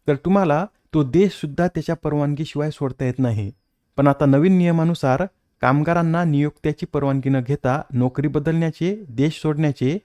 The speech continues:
आणि अन्य दडपशाहीपासून संरक्षण मिळण्याचे अधिकार देण्यात आले आहेत. नेक्स्ट क्वेश्चन, कोणत्या राज्य अथवा केंद्रशासित प्रदेशाने पिंक सहेली स्मार्ट कार्ड सुरू केले? या प्रश्नाचं उत्तर आहे पर्याय क्रमांक चार,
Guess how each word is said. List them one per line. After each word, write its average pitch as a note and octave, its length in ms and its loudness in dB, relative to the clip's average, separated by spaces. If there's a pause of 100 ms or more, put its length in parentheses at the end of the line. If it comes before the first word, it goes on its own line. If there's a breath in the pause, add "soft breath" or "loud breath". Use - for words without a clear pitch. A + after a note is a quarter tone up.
(200)
आणि C#3+ 300 4
अन्य D#3 280 4
दडपशाहीपासून E3 840 -2
संरक्षण D#3 540 -4
मिळण्याचे C#3+ 560 0 (100)
अधिकार B2+ 480 -6
देण्यात B2 440 -2
आले A#2 200 0
आहेत. G2+ 360 -2 (720)
नेक्स्ट C3 360 2
क्वेश्चन, D#3 460 0 (1120)
कोणत्या G3+ 400 8
राज्य G#3 320 6
अथवा G#3+ 260 6
केंद्रशासित F#3+ 680 4 (100)
प्रदेशाने E3+ 600 4 (340)
पिंक A3 280 6
सहेली F3+ 460 4
स्मार्ट D#3+ 440 2 (120)
कार्ड D3+ 260 2
सुरू C#3 240 -4
केले? G#2 340 -2 (400)
या A2 80 -4
प्रश्नाचं D3+ 500 0
उत्तर D#3 260 -2
आहे D3 220 0
पर्याय D3 340 0
क्रमांक B2+ 440 -2
चार, C#3+ 440 0